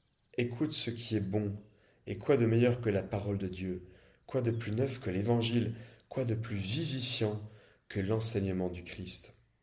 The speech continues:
Oui, frères et sœurs, nourrissons-nous de la bonne nouvelle. Une croix sur la bouche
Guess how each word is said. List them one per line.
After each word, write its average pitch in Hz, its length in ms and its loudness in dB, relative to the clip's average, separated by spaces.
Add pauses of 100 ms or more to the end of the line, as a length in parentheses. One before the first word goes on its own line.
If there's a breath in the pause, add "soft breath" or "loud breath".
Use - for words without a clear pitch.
(1500 soft breath)
Oui, 98 40 -6
frères 98 300 0
et 92 60 -2
sœurs, 110 420 2 (1120 loud breath)
nourrissons-nous 107 1040 2 (120)
de 95 160 -6
la 82 140 0
bonne 92 380 2
nouvelle. 87 460 -4 (1900)
Une 101 180 -2
croix 123 300 0
sur 107 220 -2
la 92 120 2
bouche 104 480 -4